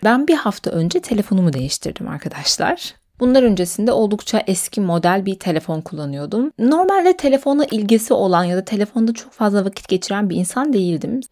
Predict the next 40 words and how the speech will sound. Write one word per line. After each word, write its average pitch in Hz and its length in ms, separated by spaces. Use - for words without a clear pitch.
Eski 196 260
telefonumu 247 540
da 202 100
zaten 214 360
yaklaşık 190 680
altı, 175 300
altı 180 300
buçuk - 300
yıldan 151 280
beri 147 140
falan 202 340
kullanıyordum. 160 800
Tabii 339 260
bu - 80
podcast'i 311 600
yapmaya 269 420
başladıktan 226 580
sonra 156 400
ve 170 160
bir - 180
podcast 185 460
için 175 280
bir 180 120
Instagram 190 600
hesabı 151 460
açtıktan 190 580
sonra 185 520
telefonu 214 500
aktif - 300
olarak 170 320
kullanmaya 175 480
başladım 214 540
ki 220 220
bu 160 140
da 202 240
son 202 360
bir 175 80
yıla 143 200
tekabül 151 540
ediyor. 156 380